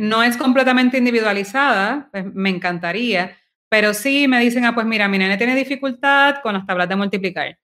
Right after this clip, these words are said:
Y yo le digo, "Ah, pues mira, yo te recomiendo la caja verde y con ella puedes trabajar", y ahí lo que hablamos ahorita, que envío mensajes de voz, me funcionan súper bien, este, a diferencia de los escritos, y yo explico detalladamente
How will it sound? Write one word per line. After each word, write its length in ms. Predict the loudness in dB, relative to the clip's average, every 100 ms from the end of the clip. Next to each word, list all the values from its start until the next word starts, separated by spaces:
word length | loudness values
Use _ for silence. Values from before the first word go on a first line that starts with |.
| _ _ _ _ -4
Y 60 | 0
yo 40 |
le 60 | 2
digo, 80 | 2
"Ah, 80 |
pues 100 | 2
mira, 200 | 2 2
yo 100 | 2
te 100 | 0
recomiendo 480 | 0 0 2 2 4
la 140 | 2 0
caja 200 | 0 0
verde 460 | 2 2 2 2
y 60 | 2
con 180 | 0 0
ella 220 | 2 0
puedes 220 | 0 -2
trabajar", 400 | 0 0 2 2
y 60 | 2
ahí 200 | 0 0
lo 140 | 0
que 80 | 0
hablamos 260 | -2 -2 -2
ahorita, 320 | -2 -2 -2
que 60 |
envío 480 | -2 -2 -2 -2 -4 _ _ -6
mensajes 380 | -4 0 2 4
de 80 |
voz, 160 | 4 4
me 140 | 2
funcionan 500 | 0 -2 0 0 0
súper 600 | -2 -8 -6 -4 0 0 0
bien, 580 | 0 0 0 -2 -6 _ _ _ _ -2
este, 760 | -2 -2 -6 -2 2 4 4
a 60 | 2
diferencia 520 | 0 0 0 2 2
de 60 | 4
los 100 | 4
escritos, 720 | 0 -2 -2 -2 -2 -4 -6 -18 _
y 180 | -6 -4
yo 200 | -2 -2
explico 840 | 0 -4 -6 -6 -4 -4 -8 -16 _ _ _ _ _ -6 -2 0
detalladamente 880 | 0 0 2 2 0 -4 -8 -10